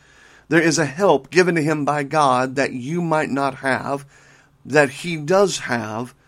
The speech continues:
to fulfill the work that's given to him by God. I'm not talking about some dictatorial, God's man sort of a thing that,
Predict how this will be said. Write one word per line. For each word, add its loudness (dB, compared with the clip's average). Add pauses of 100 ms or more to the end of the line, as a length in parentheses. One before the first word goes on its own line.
(420)
to -6
fulfill 2
the 2
work 4
that's -4
given 0
to 0
him 0
by -2
God. -8 (1120)
I'm 4
not 0
talking -2
about -4
some -4
dictatorial, 0
God's 0
man 0
sort -2
of -4
a -4
thing -4
that, -2